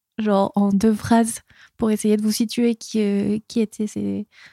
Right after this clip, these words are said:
ces gens. Donc, Roberta Flack, euh, c'est une chanteuse américaine, euh, de soul et jazz qui est née en mille neuf cent trente-sept et que possiblement, euh, vous connaissez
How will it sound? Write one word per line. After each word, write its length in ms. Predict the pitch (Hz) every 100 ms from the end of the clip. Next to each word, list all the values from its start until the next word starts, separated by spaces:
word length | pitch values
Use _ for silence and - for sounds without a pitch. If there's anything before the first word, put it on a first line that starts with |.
| _
ces 180 | - 226
gens. 240 | 214 240 359
Donc, 220 | 240 220 208
Roberta 400 | 220 202 196 196
Flack, 340 | 220 262 -
euh, 140 | 202 190
c'est 140 | -
une 100 | 190
chanteuse 360 | 208 202 208 202
américaine, 500 | 202 202 202 214 208
euh, 200 | 190 190
de 160 | 185
soul 280 | 196 - 214
et 100 | 202
jazz 300 | 208 202 220
qui 140 | - 180
est 20 |
née 80 | 190
en 80 | 180
mille 160 | 190
neuf 180 | 196 190
cent 200 | 208 190 -
trente-sept 800 | - 311 262 - 254 247 - - - - - - 240 233 - 220
et 280 | 226 226 - -
que 260 | 226 220 214 -
possiblement, 840 | - 311 - 247 254 247 254 254 - -
euh, 800 | 202 190 196 196 190 190 190 190 - - _
vous 140 | 196 202
connaissez 720 | - 247 233 220 - 220 220